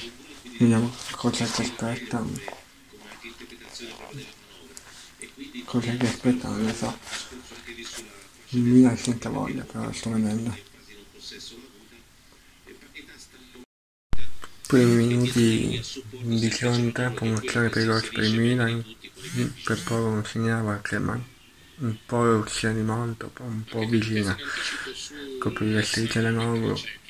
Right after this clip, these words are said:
ma la Juve sempre che attacca. Vediamo come finirà. Speriamo in bene, dai raga, dai raga. Cinque minuti alla fine, ancora zero a zero. Mm,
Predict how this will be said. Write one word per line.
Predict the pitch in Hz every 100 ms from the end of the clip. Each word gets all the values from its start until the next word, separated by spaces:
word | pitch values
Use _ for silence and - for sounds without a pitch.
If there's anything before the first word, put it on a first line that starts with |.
| 101
ma | 110
la | 110
Juve | 110 110
sempre | 110 110 117
che | 113
attacca. | 107 - 107 - - - - - - - - - -
Vediamo | 107 95 - 110 -
come | - 98 - - - -
finirà. | - 104 92 - - - - - -
Speriamo | - - 107
in | 101
bene, | 90 -
dai | - 92
raga, | - 95 - 101 - - -
dai | 107
raga. | 101 98 - - - - - _ _ _ - - - - - - - - -
Cinque | - 127 123
minuti | 127 127 131 127
alla | - - 127 90 64 117
fine, | 117 - 135 135
ancora | 127 110 120 117
zero | 117 123
a | 123
zero. | 123 123 123 - 147 165 131 127 131 - - 302 135 117 131 - 127
Mm, | 113